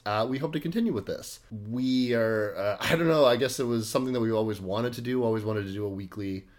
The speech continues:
edition of the show. I always kind of felt two weeks is kind of a long wait. You know, we'll try it, we'll do it for as long as we possibly can. I mean, we might miss weeks here and there, but the goal is to do it weekly.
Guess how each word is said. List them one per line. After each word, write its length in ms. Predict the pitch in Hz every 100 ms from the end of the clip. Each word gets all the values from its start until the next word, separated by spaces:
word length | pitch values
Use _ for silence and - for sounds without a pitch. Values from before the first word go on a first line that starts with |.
| - _ _ _ -
edition 320 | 110 113 110 104
of 80 | 92
the 60 |
show. 240 | - 120 135
I 80 | 117
always 220 | 107 -
kind 160 | 110
of 60 | 98
felt 480 | - 98 92 - -
two 200 | - 151
weeks 300 | 131 131 131
is 140 | 120 107
kind 240 | - 131
of 60 | 127
a 40 |
long 300 | 131 131 135
wait. 300 | 131 147 147 -
You 80 | 135
know, 160 | 110 - -
we'll 120 | 156
try 260 | 151 185 185
it, 60 | 147
we'll 100 | 143
do 160 | 190
it 80 | 190
for 80 | 175
as 100 | 131
long 180 | 131 123
as 80 | 107
we 100 | 107
possibly 480 | 113 107 107 95 90
can. 400 | - 123 117 113
I 140 | 113
mean, 380 | 117 113 113 113 - -
we 80 | 135
might 240 | 143 127
miss 280 | 120 120 -
weeks 240 | 123 120
here 180 | - 127
and 140 | 120 117
there, 140 | 117
but 120 | 117 107
the 40 |
goal 360 | 98 113 110 107
is 160 | 101
to 80 | 104
do 180 | 95 95
it 80 | 80
weekly. 400 | 76 - 64